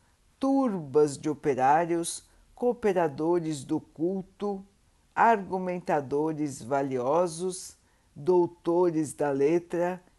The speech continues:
intérpretes competentes, reformistas apaixonados, mas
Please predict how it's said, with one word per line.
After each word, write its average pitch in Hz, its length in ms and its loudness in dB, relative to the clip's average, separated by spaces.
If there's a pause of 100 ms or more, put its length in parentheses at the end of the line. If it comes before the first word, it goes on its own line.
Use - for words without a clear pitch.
(260)
intérpretes 196 1300 -2
competentes, 165 1400 -6 (360)
reformistas 185 1300 0
apaixonados, 156 1400 -2 (640)
mas 143 840 -6